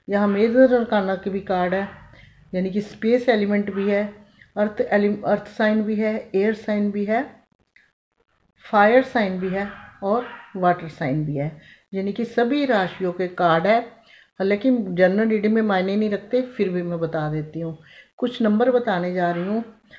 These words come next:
हो सकता है आपके रिश्ते के लिए या आप लोगों के लिए ये number काफ़ी important हो। Guys,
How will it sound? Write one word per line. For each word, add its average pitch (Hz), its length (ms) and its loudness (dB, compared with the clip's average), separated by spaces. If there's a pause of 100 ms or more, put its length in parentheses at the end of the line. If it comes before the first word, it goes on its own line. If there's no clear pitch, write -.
(200)
हो 233 140 0
सकता 202 320 -6
है 175 140 2
आपके 170 360 -4
रिश्ते 170 380 -6
के 175 140 -4
लिए 175 300 -4
या 180 120 -2
आप 165 280 -2
लोगों 160 280 -4
के 165 160 -4
लिए 202 360 -2
ये 254 80 0 (680)
number 180 400 -2 (680)
काफ़ी 208 500 -4
important 151 640 -6
हो। 147 120 -6 (540)
Guys, 214 360 -2